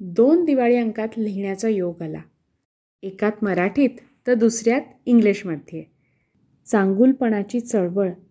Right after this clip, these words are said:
या अप्रतिम अंकात मला माझी कविता देता आली, याचा मला अतिशय आनंद होतोय.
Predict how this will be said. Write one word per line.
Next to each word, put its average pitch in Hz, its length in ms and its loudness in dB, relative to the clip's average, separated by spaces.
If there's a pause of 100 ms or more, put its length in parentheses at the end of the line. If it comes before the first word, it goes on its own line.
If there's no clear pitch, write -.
(380)
या 247 200 0 (140)
अप्रतिम 247 880 0
अंकात 220 440 -4 (520)
मला 208 220 2
माझी 233 240 2
कविता 202 480 2
देता 214 360 0
आली, 220 360 0 (260)
याचा 208 240 -2
मला 208 260 0 (100)
अतिशय 233 580 -2
आनंद 180 420 -2
होतोय. 170 400 -6